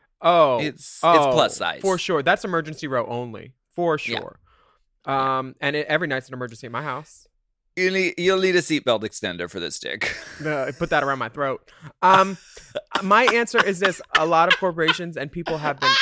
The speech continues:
Speaker 1: assholes and shitheads. I have been. A lot of white people have been. So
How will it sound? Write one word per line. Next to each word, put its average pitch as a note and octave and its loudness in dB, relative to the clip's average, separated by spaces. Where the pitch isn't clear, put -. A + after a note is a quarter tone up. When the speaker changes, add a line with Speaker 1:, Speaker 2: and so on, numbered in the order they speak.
Speaker 1:
assholes E3 0
and C#3+ -8
shitheads. F3 -4
I C#3 4
have D#3+ 2
been. D#3+ -2
A C#3+ -6
lot D3 4
of C#3 0
white D3 0
people E3 -4
have D3 -4
been. D#3 -2
So C#3 -2